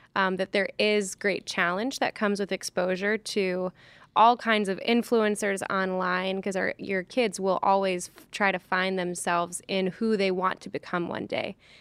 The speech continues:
They look up to all of these different celebrities. Um, it could be, uh,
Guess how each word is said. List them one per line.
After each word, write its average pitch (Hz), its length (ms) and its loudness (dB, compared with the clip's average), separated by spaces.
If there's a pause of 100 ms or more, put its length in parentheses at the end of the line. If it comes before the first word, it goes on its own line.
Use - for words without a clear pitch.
(120)
They 185 100 0
look 208 280 2
up 196 220 0
to - 160 -6
all 185 160 2
of 185 80 -2
these 190 220 -6
different 180 420 -4
celebrities. 196 920 -2
Um, 185 480 -4 (420)
it 185 140 -4
could 180 180 -8
be, 190 380 -6
uh, - 380 -2